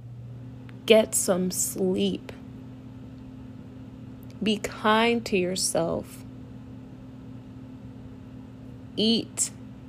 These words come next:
and get to a normal routine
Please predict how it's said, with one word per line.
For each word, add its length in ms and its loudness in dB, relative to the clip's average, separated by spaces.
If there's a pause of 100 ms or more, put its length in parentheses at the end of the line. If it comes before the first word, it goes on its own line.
(640)
and 280 8
get 340 8
to 600 2 (1400)
a 160 12
normal 560 6
routine 960 2